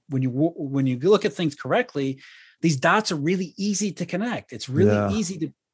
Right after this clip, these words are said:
Speaker 1: monetary insufficiency, depression, interest rates, uh, all that stuff. It's not hard to connect, but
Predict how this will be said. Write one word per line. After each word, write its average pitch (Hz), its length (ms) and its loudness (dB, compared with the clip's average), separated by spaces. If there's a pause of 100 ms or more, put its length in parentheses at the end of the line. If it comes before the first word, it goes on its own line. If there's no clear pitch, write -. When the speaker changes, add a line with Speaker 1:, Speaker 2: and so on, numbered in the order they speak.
Speaker 1:
monetary 190 720 0
insufficiency, 185 920 -4 (220)
depression, 180 800 0 (340)
interest 170 420 0
rates, 180 460 -2 (120)
uh, 135 120 0
all 208 280 4
that 135 180 2
stuff. - 320 -10
It's 127 240 -6
not 165 280 0
hard 160 240 -2
to 151 80 -2
connect, 175 400 -2
but 127 220 -2